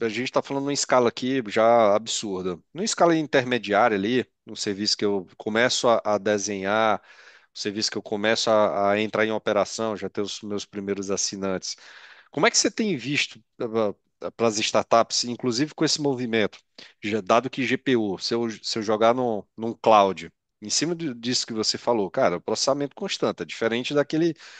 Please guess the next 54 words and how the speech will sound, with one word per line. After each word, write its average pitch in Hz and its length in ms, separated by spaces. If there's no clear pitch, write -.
custo 135 340
ali 123 160
que - 80
eu 139 60
consigo 123 320
brincar 117 320
com 123 100
a 110 60
cloud, 123 320
com - 100
a - 20
ociosidade 127 680
dela. 95 280
Aqui 117 200
eu 120 100
vou 143 120
ter 135 160
uma 151 160
máquina 175 600
fritando 147 760
G 120 120
P 131 200
U, 110 220
fritando 113 400
processamento. 113 640
É, 110 240
como 143 200
é - 20
que - 60
você, 294 280
como 165 220
é 202 40
que - 80
você 214 140
tem 214 240
visto 147 540
e 175 140
o 170 80
que - 140
é 202 40
que - 80
você - 100
aconselha 156 500
pra 139 120
essa 156 140
galera 139 340
que - 60
tá 127 120
se-, 123 200
te - 180
assistindo 110 440
agora? 95 400
Quero 156 200
investir, 175 640